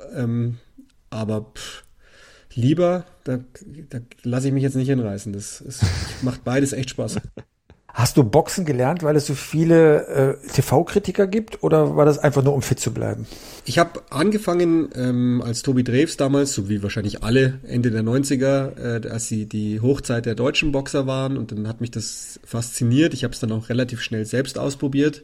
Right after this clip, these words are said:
Speaker 1: als ich dann nicht mehr aktiv Fußball spielen konnte aus Verletzungsgründen, um ein bisschen fit zu bleiben, und hab's dann jetzt nochmal so seit, ja, circa zehn Jahren intensiviert, und das ist auch so der einzige Sport, den ich noch aktiv betreibe. Also hier und da mal bei Benefizspielen im Fußball, aber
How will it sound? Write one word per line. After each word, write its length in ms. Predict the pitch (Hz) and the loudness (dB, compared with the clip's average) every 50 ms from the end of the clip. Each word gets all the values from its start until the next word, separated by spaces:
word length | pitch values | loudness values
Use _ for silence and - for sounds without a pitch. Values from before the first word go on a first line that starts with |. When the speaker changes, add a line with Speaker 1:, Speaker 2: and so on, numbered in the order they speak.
| - - - - - - - - - - - _ - | -20 -20 -20 -20 -20 -20 -20 -20 -20 -20 -18 _ -8
Speaker 1:
als 120 | 120 107 | -6 -6
ich 100 | 113 - | -4 -4
dann 100 | - 113 | -4 -2
nicht 140 | 107 113 110 | -2 -2 0
mehr 160 | 117 110 110 | 0 -2 -2
aktiv 280 | 117 120 - - 120 120 | -4 -6 -4 -4 -4 -2
Fußball 300 | - 143 139 - 135 127 | 0 -2 0 0 -2 -2
spielen 240 | 123 - 131 127 127 | 0 0 0 0 0
konnte 300 | 127 127 127 123 127 120 | 0 -2 -2 0 0 -2
aus 100 | 120 - | -2 -2
Verletzungsgründen, 760 | - 123 123 123 - 135 127 123 - - 135 127 127 123 127 | -2 -2 0 0 0 -2 -2 -2 -2 -2 -2 0 0 0 -2
um 120 | 117 110 | -2 -2
ein 40 | 104 | -2
bisschen 200 | 117 107 110 104 | -2 -2 -2 -2
fit 160 | - 170 - | -2 -4 -4
zu 100 | - 151 | -4 -2
bleiben, 400 | 147 147 139 143 143 151 156 151 - - - - - - _ - | 0 0 2 2 2 0 0 -2 -4 -12 -20 -20 -20 -20 _ -8
und 140 | 120 113 113 | -6 -4 -4
hab's 240 | 113 113 - - - | -4 -6 -6 -6 -4
dann 240 | 107 107 120 123 | -2 0 0 0
jetzt 200 | 123 117 120 - | 0 0 -2 -2
nochmal 220 | 123 117 120 120 117 | -2 0 0 0 0
so 160 | 113 113 117 | 0 -2 -2
seit, 220 | 113 117 113 110 - - - - - | -2 -2 -2 -4 -4 -10 -14 -10 -6
ja, 180 | 107 107 113 120 | -4 -4 -4 -2
circa 260 | - 120 123 120 113 | -2 -2 -2 -2 -4
zehn 220 | - - 123 120 | -2 -2 0 0
Jahren 220 | 123 123 113 117 120 | 2 2 0 0 0
intensiviert, 840 | 117 120 - 120 110 104 110 104 117 127 143 143 143 - - - - | -2 -2 -2 -2 -2 -2 0 2 4 4 4 4 2 -2 -12 -14 -12
und 320 | - 131 110 110 107 104 113 | -10 -6 -6 -6 -4 -4 -4
das 100 | 110 113 | -2 -2
ist 160 | 117 113 - | -2 -4 -2
auch 160 | 107 120 120 | -4 -4 -4
so 140 | - - 117 | -2 -4 -4
der 160 | - 107 - | -4 -4 -4
einzige 360 | 113 117 120 120 - 107 110 | -2 -4 -4 -2 -2 -4 -4
Sport, 380 | 107 - - 107 107 110 113 - | -4 -4 -4 -2 -2 -2 -2 -4
den 60 | 107 | -6
ich 100 | 107 104 | -6 -6
noch 160 | 110 104 104 | -6 -8 -8
aktiv 360 | 135 - - - 117 104 - - | -10 -12 -10 -8 -8 -8 -8 -10
betreibe. 500 | - - - 107 107 110 107 107 107 - - _ _ _ - | -14 -10 -8 -8 -6 -4 -4 -4 -6 -8 -10 _ _ _ -6
Also 220 | 117 110 104 110 | -4 -2 -2 0
hier 160 | 92 107 120 | 2 4 2
und 120 | 113 104 110 | 2 2 2
da 80 | 107 | 0
mal 160 | 107 107 107 104 | 0 0 0 0
bei 100 | 107 104 | 0 0
Benefizspielen 640 | 110 117 120 117 117 110 107 - - - 113 110 | 0 2 2 2 0 -2 -4 -6 -4 -2 0 0
im 80 | 104 101 | 0 0
Fußball, 380 | - 123 120 - - 110 110 107 | 0 -2 -2 0 0 0 0 0
aber 240 | 101 101 101 110 | 0 -2 -4 -6